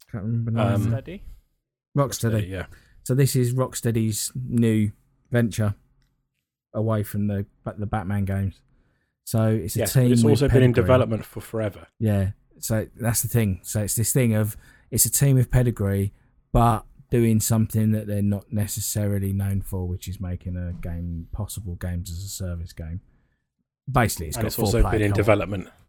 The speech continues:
Speaker 1: Right,
Speaker 2: Yeah, and
Speaker 1: yeah.
Speaker 2: also a game that's been in development hell. So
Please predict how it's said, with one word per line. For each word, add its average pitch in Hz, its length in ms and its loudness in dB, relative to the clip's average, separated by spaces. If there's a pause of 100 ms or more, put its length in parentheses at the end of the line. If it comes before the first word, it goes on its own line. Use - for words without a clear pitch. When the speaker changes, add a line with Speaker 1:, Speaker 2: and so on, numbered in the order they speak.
(140)
Speaker 1:
Right, 95 200 -6
Speaker 2:
Yeah, 90 220 -2
and - 80 -12
Speaker 1:
yeah. 107 60 -2
Speaker 2:
also 107 220 -2
a 104 60 -4
game 104 240 -4
that's 95 160 -12
been 98 220 -10
in 98 140 -6
development 95 500 -12
hell. 85 400 -8
So 90 300 -14